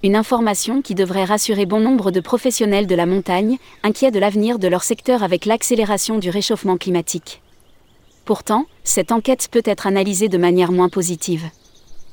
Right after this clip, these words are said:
En la lisant de plus près, on peut s'inquiéter de ce que la crise climatique ne semble pas prise à sa juste mesure.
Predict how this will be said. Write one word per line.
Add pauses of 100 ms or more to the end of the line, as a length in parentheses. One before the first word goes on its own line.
(280)
En
la
lisant
de
plus
près, (320)
on
peut
s'inquiéter
de
ce
que
la
crise
climatique
ne
semble
pas
prise
à
sa
juste
mesure.